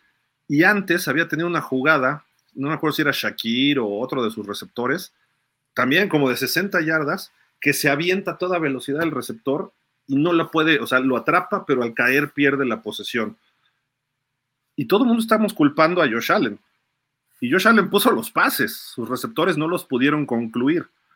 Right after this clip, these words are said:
Jugadas importantes. También por ahí hay una interferencia que le hacen a un receptor de Kansas en las series finales, donde se empieza a definir el partido, donde pasa y le dan un empujón nada más así,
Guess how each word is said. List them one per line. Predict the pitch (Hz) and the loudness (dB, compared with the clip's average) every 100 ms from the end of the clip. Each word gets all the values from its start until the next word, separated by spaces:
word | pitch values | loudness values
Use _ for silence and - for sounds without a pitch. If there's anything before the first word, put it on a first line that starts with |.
| _ _ - | _ _ -6
Jugadas | 127 160 - | 2 4 4
importantes. | 135 110 107 120 139 117 - - _ _ _ _ _ - | 2 0 -2 2 2 2 -8 -12 _ _ _ _ _ -6
También | 123 151 180 | -2 -2 0
por | 190 | 2
ahí | 156 156 | 4 4
hay | 170 | 2
una | 170 | 2
interferencia | 165 - 143 127 135 143 160 | 0 0 0 0 0 0 -2
que | - 120 | 0 -2
le | 131 | -2
hacen | 139 131 | -2 -4
a | |
un | 135 | -2
receptor | 139 113 - 135 | -4 -6 -4 -2
de | 131 - | -2 0
Kansas | 123 127 127 139 - _ _ _ _ 113 | 0 0 -2 -4 -6 _ _ _ _ -4
en | 110 110 | -2 0
las | 113 113 | 0 2
series | 135 139 - | 2 2 -2
finales, | 117 117 127 117 135 | -4 0 2 2 -2
donde | 123 107 104 98 | -2 -4 -2 -4
se | 101 | -6
empieza | 110 127 131 | -6 -4 0
a | 123 | -2
definir | 110 113 127 | -2 -2 -2
el | 127 | -2
partido, | 110 101 120 135 | -4 -6 -4 -4
donde | 127 110 107 | -4 -4 -6
pasa | - 156 - 175 | -2 0 2 2
y | 131 | 2
le | 120 | 2
dan | 139 156 | 2 0
un | 139 | -2
empujón | 117 120 123 135 | -4 -8 -4 -2
nada | 139 127 | 0 -2
más | 131 | -4
así, | 127 - 131 | -6 -4 -6